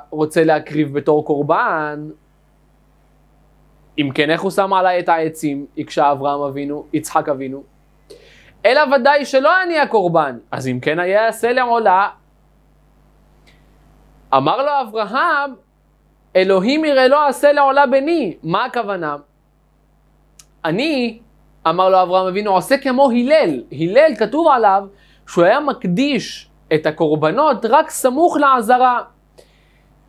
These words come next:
"וככה גם אני עושה", אמר לו אברהם אבינו,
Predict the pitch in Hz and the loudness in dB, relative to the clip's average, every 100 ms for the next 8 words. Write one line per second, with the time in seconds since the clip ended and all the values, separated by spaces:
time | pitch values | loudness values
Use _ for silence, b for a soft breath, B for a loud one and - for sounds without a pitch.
0 | _ _ _ - 156 196 302 311 302 302 | _ _ _ -4 -2 0 0 -2 -2 -4
1 | 311 370 330 - 202 165 - _ _ - | -4 -2 -2 -2 -4 -4 -12 _ _ -4
2 | 160 190 190 185 175 160 - 151 156 165 | 0 2 2 2 0 -2 -2 0 0 0
3 | 160 147 156 135 | -2 -4 -4 -4